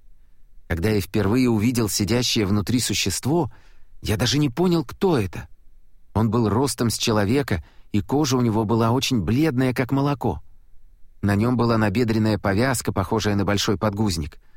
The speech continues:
Ноги казались чересчур большими для этого тела, с грязными, потрескавшимися ногтями, по восемь пальцев на каждой ступне. Но удивительнее всего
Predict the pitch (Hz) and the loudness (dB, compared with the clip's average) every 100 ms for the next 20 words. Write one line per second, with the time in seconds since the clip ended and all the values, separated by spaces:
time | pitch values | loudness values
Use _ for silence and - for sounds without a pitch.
0 | - - - - 104 147 135 101 107 104 | -20 -20 -20 -2 2 2 2 0 0 2
1 | 127 113 - 113 104 - 147 113 123 113 | 0 0 0 0 0 0 0 2 0 2
2 | 160 156 120 123 120 120 120 135 107 80 | 2 2 2 2 2 0 2 2 2 0
3 | - - - - - - 104 104 143 147 | -6 -20 -20 -16 -10 -4 0 2 2 0
4 | 120 110 101 113 120 135 151 135 123 123 | 2 0 0 -2 2 0 0 -2 0 0
5 | 110 113 117 - 151 156 123 82 - - | 0 0 0 0 0 2 0 -2 -8 -20
6 | - - 110 147 127 113 - 160 131 113 | -8 0 2 2 0 -2 0 0 0 -2
7 | - 107 143 117 120 - 127 127 101 76 | 0 0 0 0 -2 -2 -2 0 0 -2
8 | - - - - - - - - - 92 | -8 -20 -20 -20 -20 -20 -20 -20 -6 -2
9 | 101 104 87 87 120 147 123 120 107 - | 0 -2 -2 -2 -2 0 0 2 0 -2
10 | 90 92 160 123 | -2 0 -2 -4